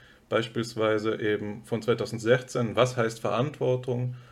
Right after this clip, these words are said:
zum altaritätsethischen Ansatz von Emmanuel Levinas und Jacques Derrida in der besagten Zeitschrift für praktische Philosophie.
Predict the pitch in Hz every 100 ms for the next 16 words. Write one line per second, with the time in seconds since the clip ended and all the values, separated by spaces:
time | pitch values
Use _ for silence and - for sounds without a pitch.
0 | - - 120 113 113 104 98 113 113 -
1 | 113 107 117 110 117 117 110 - 107 104
2 | 101 101 98 95 98 98 98 127 - -
3 | 104 - - 107 107 - 95 95 107 147
4 | - - - - _ 113 117 113 107 101
5 | 104 101 104 120 117 - 110 110 110 -
6 | 107 101 107 107 113 - 104 - 104 101
7 | 101 123 123 120